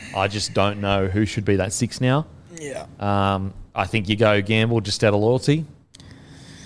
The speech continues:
Speaker 1: I honestly think you just go Gamble out of loyalty.
Speaker 2: I, I think they'll go Walters.
Speaker 1: I don't, I don't
Speaker 2: I'm
Speaker 1: think
Speaker 2: gonna
Speaker 1: so.
Speaker 2: back him Walters.
Speaker 1: I, I, I, nah.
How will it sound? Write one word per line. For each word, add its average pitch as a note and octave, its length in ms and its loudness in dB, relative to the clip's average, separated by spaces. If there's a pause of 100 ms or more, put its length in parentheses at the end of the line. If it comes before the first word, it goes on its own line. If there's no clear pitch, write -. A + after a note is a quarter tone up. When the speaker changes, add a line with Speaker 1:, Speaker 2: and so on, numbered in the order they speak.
(600)
Speaker 1:
I G2+ 100 2
honestly A#2 320 4
think G#2+ 180 0
you G#2 60 0
just G#2 120 -4
go G#2+ 100 2
Gamble G2 280 0
out F#2+ 100 2
of F2+ 60 -2
loyalty. F#2 340 -2 (160)
Speaker 2:
I, C3 380 2
I C3 40 4
think A#2 140 -4
they'll G#2+ 140 -6
go G2 120 -8
Walters. F#2+ 460 -10 (460)
Speaker 1:
I F#2 80 2
don't, F2 200 -2
I F2+ 120 -2
don't F2 100 -4
Speaker 2:
I'm E2 40 -10 (100)
Speaker 1:
think - 100 -8
Speaker 2:
gonna E2+ 100 -8
Speaker 1:
so. F#2 60 -6
Speaker 2:
back G2+ 100 -10
him A2 140 -12
Walters. - 420 -10 (520)
Speaker 1:
I, G#2 100 -2 (160)
I, - 460 -8
I, G#2+ 160 -4
nah. F#2 160 -8